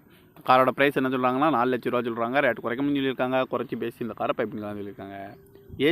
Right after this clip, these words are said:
சி வந்துடும், பவர் ஸ்டீரிங், பவர் விண்டோ, ஏ பி எஸ், ஏர் பேக்கு, அலாய் வீலு,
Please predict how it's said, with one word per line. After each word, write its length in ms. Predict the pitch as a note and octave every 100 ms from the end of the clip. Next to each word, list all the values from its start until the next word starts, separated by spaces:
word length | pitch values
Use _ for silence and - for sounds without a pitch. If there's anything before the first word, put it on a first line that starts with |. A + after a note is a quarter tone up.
| E3
சி 60 | C3+
வந்துடும், 280 | A#2 A#2+ A2+
பவர் 140 | A#2+
ஸ்டீரிங், 280 | - A#2 A2+ A2+
பவர் 140 | A#2
விண்டோ, 220 | A#2 A2+ A2+ A2
ஏ 100 | B2 B2
பி 60 | B2
எஸ், 160 | A2 A2+ G#2+ G#2+
ஏர் 160 | B2 B2
பேக்கு, 260 | A2+ - G#2+ G#2
அலாய் 200 | G#2 A#2+ A2+
வீலு, 180 | G#2+